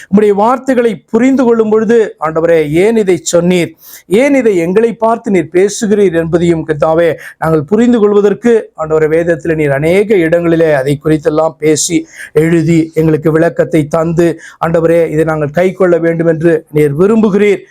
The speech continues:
என்பதை கர்த்தாவே இந்த ஒரு விசை கூட இந்த மாதத்திலும், இந்த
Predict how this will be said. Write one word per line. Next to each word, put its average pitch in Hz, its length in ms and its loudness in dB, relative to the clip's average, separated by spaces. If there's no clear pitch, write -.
என்பதை 165 440 -2
கர்த்தாவே 156 360 0
இந்த 147 280 -2
ஒரு 156 180 0
விசை 160 340 0
கூட 147 520 -2
இந்த 156 240 -2
மாதத்திலும், 156 640 -2
இந்த 151 180 -2